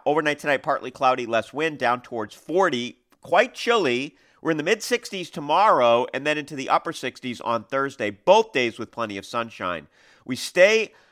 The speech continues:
with a few clouds here on Friday as a little weather system approaches. I think we'll stay dry, temperatures in the sixties. By the way, we did not have much rain yesterday, even though it was just rather damp and yucky.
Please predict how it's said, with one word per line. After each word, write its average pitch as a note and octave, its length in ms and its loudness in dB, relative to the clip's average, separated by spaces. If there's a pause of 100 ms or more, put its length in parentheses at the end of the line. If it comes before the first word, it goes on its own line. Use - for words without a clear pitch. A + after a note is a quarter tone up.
(180)
with G#2+ 120 -8
a C#3+ 60 -6
few F#3 240 -8
clouds E3 440 2
here D3 220 -4
on B2 220 -2
Friday C3+ 460 4
as A#2 100 -4
a A#2 60 -12
little B2+ 200 -4
weather B2 220 -2
system A#2 400 -14
approaches. C#3+ 640 -6
I A2+ 80 -14
think F#3 400 -8
we'll G3+ 100 -6
stay F#3+ 280 -6
dry, A#2 420 4
temperatures C3 520 -12
in B2 160 -14
the C3+ 60 -16
sixties. A2+ 560 -8
By C#3 160 0
the C#3+ 80 -2
way, B2+ 240 0 (280)
we C3+ 60 -20
did F3 120 -2
not B3 140 4
have G#3 120 0
much E3 240 -2
rain C#3 240 -4
yesterday, G#2 420 -4
even G#2+ 200 -8
though G#2 160 -2
it D2+ 60 -8
was F#2+ 180 -12
just - 280 -18 (680)
rather F2+ 480 -8
damp F2+ 340 -10
and D#2+ 200 -18
yucky. E2+ 460 -8